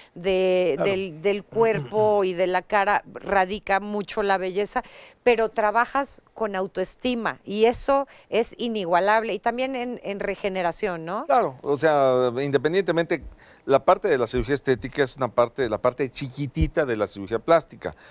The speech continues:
Speaker 2: la parte reconstructiva es una parte muy, muy grande, que es la que involucra desde los niños que nacen con deformidades, los grandes traumatismos faciales,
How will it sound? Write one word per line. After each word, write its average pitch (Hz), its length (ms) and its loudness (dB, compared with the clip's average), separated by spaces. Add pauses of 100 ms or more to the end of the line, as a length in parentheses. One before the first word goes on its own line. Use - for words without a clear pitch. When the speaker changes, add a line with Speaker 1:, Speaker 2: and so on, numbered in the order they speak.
(160)
Speaker 2:
la 101 140 0
parte 123 300 2
reconstructiva 127 680 -6
es - 100 -14
una 117 140 -8
parte 104 360 -4
muy, 135 400 -4
muy 113 220 -6
grande, 110 360 -4
que 104 100 -4
es 107 60 -4
la 113 80 -4
que - 120 -10
involucra 101 560 -8 (520)
desde 104 220 -6
los 98 160 -6
niños 110 260 -8
que 101 100 -8
nacen 104 240 -6
con 92 160 -12
deformidades, 98 1200 -4 (320)
los 117 180 -4
grandes 117 300 -4
traumatismos 104 720 -6
faciales, 98 1000 -4